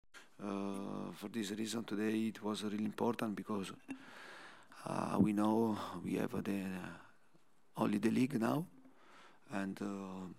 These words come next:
there are, uh, eleven games to go, and, uh, we needed today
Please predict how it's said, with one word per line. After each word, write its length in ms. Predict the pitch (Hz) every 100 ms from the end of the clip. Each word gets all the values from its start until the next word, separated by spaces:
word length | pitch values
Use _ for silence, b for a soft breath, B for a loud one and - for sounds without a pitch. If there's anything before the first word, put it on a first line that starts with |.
| -
there 260 | 107 104
are, 300 | 107 107 107
uh, 360 | 107 104 104 104 107 -
eleven 380 | 104 107 107 107
games 340 | 110 107 107
to 140 | - 107
go, 260 | 120 139 - b b b b b b b b -
and, 320 | 107 107 104
uh, 880 | 107 104 104 104 101 98 98 95 92 - - - -
we 120 | 117
needed 320 | 117 127 120
today 560 | - 107 113 117 113 110